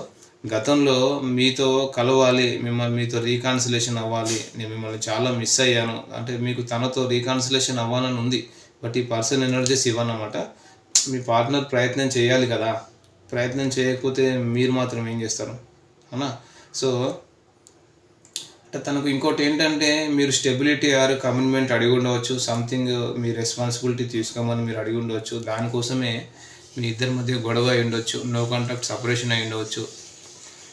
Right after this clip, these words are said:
ఆ, లేకపోతే ఇక్కడ మ్యారేజ్ చేసుకోమని మీరు అడిగి, "ఏ, తను లేదు, కుదరదు" అని అక్కడ మీకు డిస్ప్యూట్స్ వచ్చి no కాంటాక్ట్‌లోకి వచ్చి అక్కడ మీకు డిస్ప్యూట్స్ వచ్చి ఉండొచ్చు. అయితే ఈ పర్సన్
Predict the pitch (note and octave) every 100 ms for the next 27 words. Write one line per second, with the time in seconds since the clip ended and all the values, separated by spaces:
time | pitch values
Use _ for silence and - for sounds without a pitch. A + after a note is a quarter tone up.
0 | - - A#2 A2+ A2+ A2+ A2+ A2+ A2+ B2
1 | A#2+ B2+ B2+ B2+ B2 A#2 - C3 B2 B2
2 | A#2+ A#2 A#2 B2 B2 B2+ A#2+ - C3 B2+
3 | B2+ B2 A#2 B2+ B2 A#2 A#2 B2 B2+ B2
4 | A#2 - - - - - - B2 A#2+ A#2
5 | A2+ A2+ B2 B2+ A#2+ A#2+ B2 B2 A#2+ A#2
6 | B2 B2+ A#2+ A#2+ A#2+ A2+ - B2+ A#2+ A2+
7 | A2 A2+ A#2 A#2 A2 A2+ - C3 A#2+ A2+
8 | - A#2+ A#2+ - - - A#2 A#2 B2 B2+
9 | B2 B2 A#2 A#2+ A#2 B2 A#2+ A#2+ A#2 A#2
10 | A2+ A2+ - A#2+ A#2 A2+ A#2+ A#2 A2 -
11 | A#2 - - - - - - - - B2
12 | B2 C#3 C3+ B2 A#2+ D#3 D3+